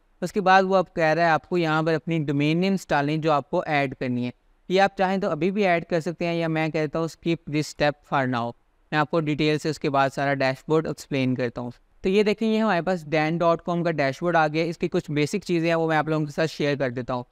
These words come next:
यहाँ पर सबसे पहले हमारा डैशबोर्ड है, यहाँ पर हमारे पास आ रहा होता है domains for sale।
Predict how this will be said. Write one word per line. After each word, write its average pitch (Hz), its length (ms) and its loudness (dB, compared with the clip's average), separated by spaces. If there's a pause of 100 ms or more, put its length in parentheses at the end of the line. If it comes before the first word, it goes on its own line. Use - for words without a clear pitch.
(400)
यहाँ 175 160 4
पर 214 160 0
सबसे 196 280 -2
पहले 190 200 2
हमारा 180 220 0
डैशबोर्ड 165 580 0
है, 170 180 2 (100)
यहाँ 156 180 -2
पर 165 100 -2
हमारे 156 280 0
पास 151 220 -2
आ 147 120 2
रहा 147 120 0
होता 151 200 0
है 156 80 0
domains 143 500 -2
for 143 220 0
sale। 123 280 -4